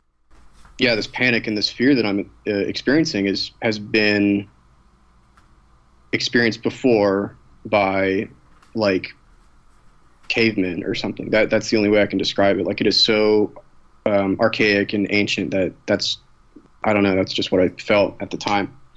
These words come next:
And I'm just, like, lying on my belly in this, like, shoddily constructed tent structure, and I'm, <laughs> I'm just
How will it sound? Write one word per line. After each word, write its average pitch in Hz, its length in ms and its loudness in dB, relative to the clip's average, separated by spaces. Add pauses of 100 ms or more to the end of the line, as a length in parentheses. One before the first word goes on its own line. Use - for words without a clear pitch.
(880)
And 123 100 -2
I'm 131 100 0
just, 135 160 -2
like, 117 140 0
lying 127 340 2
on 117 60 -2
my 113 120 -2
belly 110 540 0 (220)
in 120 100 0
this, 113 160 0
like, 107 180 0 (360)
shoddily 107 600 0
constructed 107 640 -4
tent 117 200 -2
structure, 104 400 0
and 101 80 0
I'm, 104 160 0
<laughs> - 0 -
I'm 104 80 -2
just - 500 -2